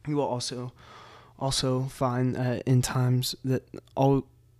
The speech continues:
the crowd doesn't always make the best decision.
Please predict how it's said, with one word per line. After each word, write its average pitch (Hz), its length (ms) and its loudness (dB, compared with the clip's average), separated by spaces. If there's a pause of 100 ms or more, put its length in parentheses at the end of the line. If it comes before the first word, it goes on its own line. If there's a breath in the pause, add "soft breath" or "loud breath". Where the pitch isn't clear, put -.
(140)
the 139 140 6
crowd 151 420 6
doesn't 123 280 6
always 120 360 4
make 117 220 2
the 120 100 -2
best 113 300 4
decision. 117 560 0